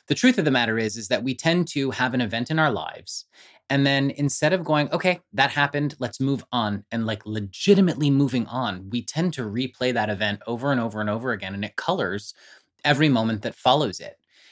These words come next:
And what you're talking about right now and what we're discussing right now is about learning to let go of the moment and going, "You know what? I'm at peace with it. It does not need to color the future anymore." And so practically, I know that you mentioned mantra and meditation, which to me are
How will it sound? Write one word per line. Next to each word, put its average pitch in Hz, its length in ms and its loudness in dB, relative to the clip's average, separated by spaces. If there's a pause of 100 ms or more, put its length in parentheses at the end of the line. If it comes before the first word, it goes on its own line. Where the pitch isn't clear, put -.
(200)
And 127 560 2
what 135 240 2
you're 151 140 4
talking 185 380 2
about 104 220 0
right 101 160 0
now 98 180 -4
and 104 80 -2
what 107 140 -4
we're 123 120 -2
discussing 147 500 -2
right 98 160 -2
now 123 400 0
is 113 160 -6
about 110 240 -2
learning 131 380 0
to 139 120 -8
let 110 300 -4
go 147 240 0
of 123 160 -2
the 113 60 -4
moment 113 640 0
and 117 120 -6
going, 120 300 0
"You 113 80 0
know 127 140 2
what? 156 240 4
I'm 110 100 -2
at 104 180 -4
peace - 240 -2
with 151 120 -6
it. 156 100 -4
It 104 160 -10
does 120 180 0
not 123 240 0
need 120 180 -4
to - 40 -18
color 127 480 0
the 104 140 -10
future 107 520 -4
anymore." 104 600 -4 (460)
And 143 120 4
so 151 200 2
practically, 202 800 -2 (260)
I 117 80 -2
know 123 140 2
that 123 140 -2
you 139 100 0
mentioned 143 440 2
mantra 117 540 2
and 117 140 -6
meditation, 110 560 -6
which 101 220 -6
to 110 100 -4
me 110 240 -2
are 95 340 -4